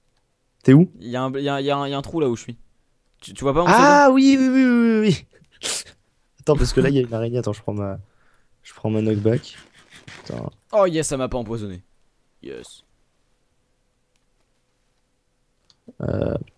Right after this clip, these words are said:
Speaker 1: t'as, t'as pas de bouffe, je suppose.
Speaker 2: J'ai un rotten flesh.
Speaker 1: Ok, bon, c'est pas grave. Euh, alors attends, hop, hop, hop, voilà.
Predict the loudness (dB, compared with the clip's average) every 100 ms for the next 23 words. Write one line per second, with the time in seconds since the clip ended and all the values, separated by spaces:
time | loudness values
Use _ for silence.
0 | _ 0 2 2 2 4 4 2 -6 -20
1 | _ -8 -2 -2 -2 -8 _ _ -14 -12
2 | -10 -10 -10 -10 -12 -12 -14 -16 _ _
3 | _ _ _ _ _ -16 -14 -12 -10 -10
4 | -12 -10 -10 -10 -14 _ _ _ _ _
5 | _ _ _ _ _ _ -4 0 4 4
6 | 4 4 2 0 -2 -4 0 0 0 -18
7 | -20 _ _ -6 -6 -12 -20 -20 _ _
8 | -20 _ -4 -4 -10 -2 2 2